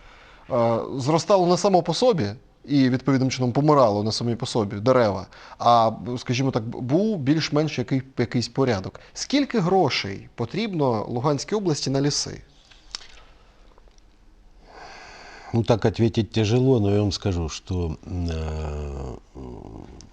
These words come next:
Speaker 2: раньше мы получали примерно пятьдесят миллионов в год на ведение лесного хозяйства с государственного бюджета. Сюда входила и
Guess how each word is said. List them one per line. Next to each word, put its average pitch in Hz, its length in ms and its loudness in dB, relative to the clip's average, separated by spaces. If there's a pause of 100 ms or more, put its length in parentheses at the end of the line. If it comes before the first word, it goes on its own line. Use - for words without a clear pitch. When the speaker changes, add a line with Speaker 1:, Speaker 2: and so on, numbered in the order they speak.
(140)
Speaker 2:
раньше 110 480 0
мы 92 180 0
получали 90 600 -2
примерно 92 480 -4
пятьдесят 85 480 -6
миллионов 80 400 -6
в 69 40 -10
год 67 260 -10
на 71 460 -10
ведение 80 400 -4
лесного 73 400 -8
хозяйства 64 560 -16 (320)
с 80 300 -6
государственного 90 720 -2
бюджета. 78 440 -6
Сюда 104 260 2
входила 82 520 -2 (760)
и 85 420 2